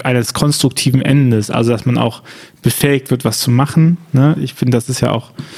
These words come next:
ist ja voll schwierig, ne? Ich hab mir auch in letzter Zeit gedacht, so, „Boah, das ist“, also man wird ja nicht depressiv, man ist ja depressiv, aber ich kann mir halt gut vorstellen, dass das halt nochmal viel krasser triggert, weil es mich auch schon mit allem,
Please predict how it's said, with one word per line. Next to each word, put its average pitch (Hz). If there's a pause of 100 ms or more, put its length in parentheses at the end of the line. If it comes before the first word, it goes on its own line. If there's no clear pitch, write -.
(280)
ist -
ja 151
voll 151
schwierig, 143
ne? 139
Ich 127
hab 139
mir 135
auch 135
in 139
letzter 131
Zeit 123
gedacht, 120
so, 120
„Boah, 113
das 117
ist“, 135 (1400)
also 120
man 113
wird 143
ja 160
nicht 151
depressiv, 156
man 127
ist -
ja 151
depressiv, 147
aber 123
ich 117
kann -
mir 123
halt 120
gut -
vorstellen, 127
dass 120
das -
halt 120
nochmal 120
viel 147
krasser 123
triggert, 123
weil 113
es -
mich 127
auch 120
schon 113
mit 110
allem, 110